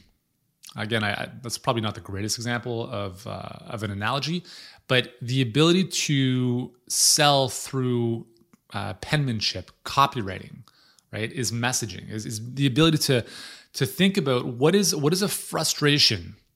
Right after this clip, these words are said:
that my client is going through, or that, that, that this target audience that I'm serving is going through, and how can I weave,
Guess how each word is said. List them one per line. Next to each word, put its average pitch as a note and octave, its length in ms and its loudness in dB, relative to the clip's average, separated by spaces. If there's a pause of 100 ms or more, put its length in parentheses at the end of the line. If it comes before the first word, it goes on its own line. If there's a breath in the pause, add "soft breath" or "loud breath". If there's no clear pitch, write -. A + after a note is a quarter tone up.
(400)
that A#2+ 180 0
my B2 100 -2
client B2 380 -2
is A2 80 -6
going A2 240 -4
through, G2+ 220 -10
or G2 120 -8
that, A#2+ 280 -2
that, B2+ 160 -6
that B2 120 -2
this A#2+ 140 -2
target C3 340 -2
audience A2+ 320 0
that A#2 60 -8
I'm G#2 60 -6
serving A#2+ 320 -2
is G2 100 -4
going B2 220 0
through, - 240 -12 (500 loud breath)
and G#2+ 100 -6
how C3 200 0
can D#3+ 120 -2
I C#3+ 100 4
weave, B2+ 500 -2